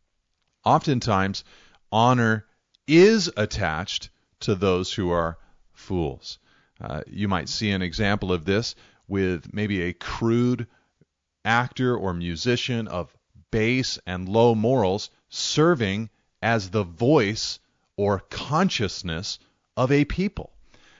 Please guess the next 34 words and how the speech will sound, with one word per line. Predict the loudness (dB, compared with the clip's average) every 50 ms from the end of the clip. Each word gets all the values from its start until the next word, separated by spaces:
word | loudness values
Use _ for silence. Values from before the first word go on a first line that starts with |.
| _ _ -8
And, | -6 -4 -2 -2 0
uh, | -2 -2 -4 -6 -10 -20 -20 -16 -12
it, | -10 -10 -10 -10 -12 -10 -10 -8 -6 -4
it's | -4 -4 -4 -4
just | -2 -2 -2 -2 -4 -6 -6
an | -4 -4 -2
odd | 0 2 2 2 2 0 0
thing. | -2 0 0 0 -2 -4 _ -6
Honor | -2 0 2 2 4 4 2 2 0 -2 -4
should | -8 -6 -2 -2 -2 0
not | 2 2 2 2
be | 0 0 0
attached | 0 -2 -4 -8 -4 -2 0 0 0 0 -2 -4 -6 -4
to | -4 -2
that | 2 2 2 2 2 -2 _ _ _ _ _
person | -4 -2 2 4 4 4 4 4 0 -2 -2 -2 -2 -4
per | -4 -2 -2 -2 -2
se. | -2 -4 -4 -2 -2 -2 -2 -4 -6 -6 -6
I | -4
mean, | -2 -2 -2
of | -4 -6
course, | -4 -2 -2 -2 -2 -4
they're | -6 -6 -4 -4
lovely, | -2 -2 -2 -2 -2 -4 -4 -2 -2 -2 -4 -6 -8 _ _ _ _ _ -14
uh, | -12 -10 -10 -10 -12 -16 -20 -12
they're | -6 -4 -2 -2
worth | 2 2 2 2 2 0 -4
love | -2 0 2 2 2 0 -2 -4
and | -8 -6 -4
they're | -4 -4
worth, | -2 -2 -2 -2 -2 -4 -8 -20 _ _ _ _ -14
uh, | -12 -8
being | -6 -4 -4 -4 -4 -6 -4
valued, | -2 0 2 2 2 0 0 2 4 4 4 4 2 0